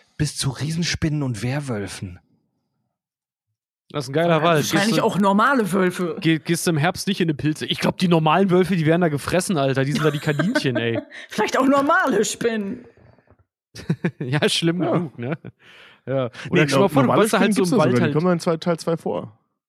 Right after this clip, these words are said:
Speaker 2: Ja, aber was da halt da in, ja, die sind schon nicht, die sind so Trabi groß, ne, die ollen Spinnen da.
Speaker 4: Nee, da gibt's ja vorher noch so ganz viele kleine, die alle in den Wald gerannt sind zu den Trabi-großen Spinnen.
Speaker 2: Ja.
Speaker 4: Und dann gibt's ja
Speaker 2: Aber ich
Speaker 4: hier
Speaker 2: hab
Speaker 4: diesen Aragog, der dann halt so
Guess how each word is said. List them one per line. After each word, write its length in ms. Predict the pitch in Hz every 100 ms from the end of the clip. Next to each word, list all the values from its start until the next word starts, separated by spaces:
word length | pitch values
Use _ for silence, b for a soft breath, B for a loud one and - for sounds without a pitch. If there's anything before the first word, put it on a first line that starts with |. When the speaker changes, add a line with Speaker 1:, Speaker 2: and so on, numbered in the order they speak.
| -
Speaker 2:
Ja, 240 | 139 165
aber 220 | 120 127 127
was 160 | 156
da 120 | 180
halt 160 | 151 156
da 160 | 160 147
in, 220 | 147 143
ja, 160 | 131 135
die 120 | 131
sind 200 | 120 220
schon 160 | - 175
nicht, 320 | 180 - 127
die 60 | 131
sind 200 | 147 180
so 100 | 160
Trabi 340 | - 202 214
groß, 400 | 127 123 127 -
ne, 160 | 143 180
die 100 | 135
ollen 180 | 131
Spinnen 360 | 127 - 123 120
da. 220 | 117 117 _ _ _ -
Speaker 4:
Nee, 380 | 127 123 131 139
da 120 | 127
gibt's 160 | 123 131
ja 80 | 131
vorher 220 | 147 135
noch 80 | 120
so 80 |
ganz 180 | - 120
viele 160 | - 120
kleine, 320 | - 131 160
die 120 | 123
alle 120 | 123
in 60 | 123
den 140 | 120
Wald 280 | 120 147 175
gerannt 240 | - 123 120
sind 220 | 120 110
zu 100 | 123
den 220 | 120 113
Trabi-großen 680 | - 123 120 117 113 - 110
Spinnen. 300 | - 127 110 b b
Speaker 2:
Ja. 100 | 113
Speaker 4:
Und 40 | 113
dann 100 | 117
gibt's 140 | 127
ja 40 | 131
Speaker 2:
Aber 60 |
ich 60 | 120
Speaker 4:
hier 60 | 120
Speaker 2:
hab 40 |
Speaker 4:
diesen 300 | 117 113 110 -
Aragog, 680 | 113 135 143 127 139 - -
der 120 | 123
dann 220 | 120 120 117
halt 120 | 113
so 400 | 120 117 113